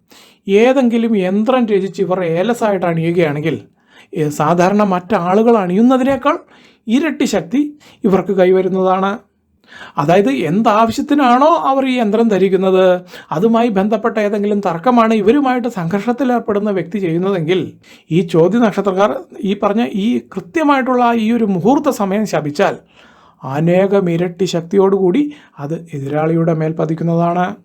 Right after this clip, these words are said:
ആ, ഇനി അടുത്തത് എട്ടാമതായിട്ട് വരുന്ന നക്ഷത്രം ഉത്രട്ടാതി നക്ഷത്രമാണ്. ഈ ഉത്രട്ടാതി നക്ഷത്രക്കാരുടെ ഒരു പ്രത്യേകത, ഇവർ എന്തിനാണ് ജീവിക്കുന്നതെന്ന് ഇവർക്ക് പോലും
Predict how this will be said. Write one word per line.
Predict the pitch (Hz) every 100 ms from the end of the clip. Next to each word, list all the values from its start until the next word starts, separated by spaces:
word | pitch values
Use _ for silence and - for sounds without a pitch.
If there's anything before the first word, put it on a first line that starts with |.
| _ _ _ _ _ _ _ - - -
ആ, | 160
ഇനി | 175
അടുത്തത് | 220 220 254
എട്ടാമതായിട്ട് | 233 - 285 302 311 262 247
വരുന്ന | 233 220 220 156
നക്ഷത്രം | - 160 185 247 302 - - _ _
ഉത്രട്ടാതി | 160 160 - 196 196 202 196 202
നക്ഷത്രമാണ്. | 202 170 190 196 196 196 208 233 _ _ _ _ _ _ - _ -
ഈ |
ഉത്രട്ടാതി | 170 135 - 175 190 208
നക്ഷത്രക്കാരുടെ | 202 170 233 208 202 196 190
ഒരു | 196
പ്രത്യേകത, | 185 175 180 185 202 131 - _ - - 190
ഇവർ | 220 226
എന്തിനാണ് | 190 214 277 233 208 202
ജീവിക്കുന്നതെന്ന് | 165 165 208 208 196 190 185
ഇവർക്ക് | 170 147 165 277
പോലും | 220 160 180 196 - _